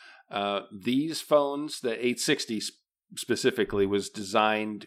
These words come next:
with a small internal battery that gives the device an additional sixty to ninety seconds of uptime after the battery is removed.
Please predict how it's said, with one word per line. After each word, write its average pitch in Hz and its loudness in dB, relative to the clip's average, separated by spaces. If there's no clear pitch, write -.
with 104 -4
a 101 0
small 117 0
internal 123 -2
battery 104 0
that 107 -2
gives 113 0
the 120 0
device 104 0
an 104 -6
additional 101 -4
sixty 117 -4
to 104 -6
ninety 101 -2
seconds 101 -4
of 95 -6
uptime 104 -2
after 113 0
the 104 -4
battery 104 2
is 95 0
removed. 95 -4